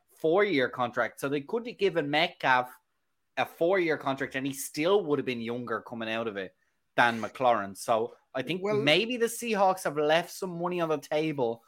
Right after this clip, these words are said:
Speaker 1: unless they're hoping that he stays productive but plateaus a little bit, in that they can kinda re-up almost for similar money, and they're kinda hoping maybe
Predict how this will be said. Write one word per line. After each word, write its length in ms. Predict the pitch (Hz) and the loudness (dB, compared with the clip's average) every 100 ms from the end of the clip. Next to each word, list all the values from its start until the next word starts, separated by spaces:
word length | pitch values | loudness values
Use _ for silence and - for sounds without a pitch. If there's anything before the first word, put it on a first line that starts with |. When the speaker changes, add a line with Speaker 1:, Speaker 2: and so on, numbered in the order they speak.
| _ _ | _ _
Speaker 1:
unless 380 | 151 151 175 185 | 0 6 6 6
they're 160 | 190 160 | 4 6
hoping 560 | 156 170 165 151 143 | 6 4 2 0 4
that 320 | 139 135 131 - _ _ _ _ _ _ | 6 6 4 2 _ _ _ _ _ _
he 240 | - 143 | -8 -6
stays 540 | 135 - - 160 175 180 | -6 -2 6 6 6 2
productive 720 | - 139 147 147 - 147 - _ - | -2 2 2 2 -2 -2 -2 _ -2
but 200 | 139 139 _ _ | -2 -2 _ _
plateaus 800 | - 139 135 - 135 151 165 147 | -2 -2 -2 -2 2 2 0 -2
a 60 | |
little 380 | 139 135 143 175 | -2 0 2 0
bit, 340 | 156 196 220 - | 2 2 2 -2
in 200 | 143 135 | -4 0
that 240 | 135 131 | 0 0
they 120 | 135 | -4
can 240 | 127 139 123 | -4 -8 -10
kinda 500 | - 143 139 131 123 - _ _ - | -4 -2 0 0 0 -6 _ _ -16
re-up 680 | 120 156 165 147 160 160 - | -6 -2 2 2 2 0 -6
almost 560 | 131 131 139 143 143 143 | 4 6 6 2 0 -2
for 140 | 131 | -8
similar 440 | 117 147 135 139 120 | -6 -4 -2 0 -2
money, 340 | 117 139 156 | -4 -6 -4
and 120 | 143 | -4
they're 100 | 123 | -4
kinda 280 | 117 131 123 | -4 -4 -2
hoping 380 | 113 135 135 139 | 0 0 -2 -6
maybe 480 | 139 135 131 123 | -4 -6 -6 -10